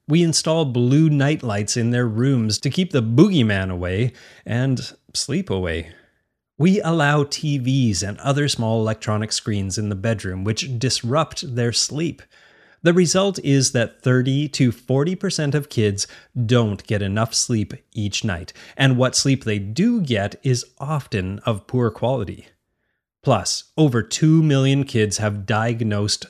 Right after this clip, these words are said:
sleep disorders. Even obstructive sleep apnea is prevalent enough in kids that it has its own name,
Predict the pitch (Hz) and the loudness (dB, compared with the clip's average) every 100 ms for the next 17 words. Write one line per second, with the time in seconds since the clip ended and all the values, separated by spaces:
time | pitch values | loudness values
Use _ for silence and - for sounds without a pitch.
0 | - - 120 117 120 - 139 117 107 - | -6 -6 -2 0 -2 -2 -4 -2 -2 -4
1 | 120 113 95 85 85 - _ - - _ | -2 -2 -2 -4 -4 -6 _ -20 -20 _
2 | 185 220 208 190 165 - 151 185 170 117 | 0 2 4 2 -2 0 0 0 0 0
3 | - 113 101 101 98 - 107 120 135 123 | 0 0 -2 -2 -4 -2 -2 -2 0 -2
4 | - - 135 170 180 185 175 123 - 127 | -2 -2 0 2 0 2 2 2 2 -2
5 | 127 101 95 98 - 113 117 - 131 131 | -2 -2 -2 -4 -2 0 -2 -4 -2 0
6 | 120 98 104 - 113 117 107 110 123 98 | 0 0 -2 -2 -2 0 0 0 -2 -2
7 | 87 | -6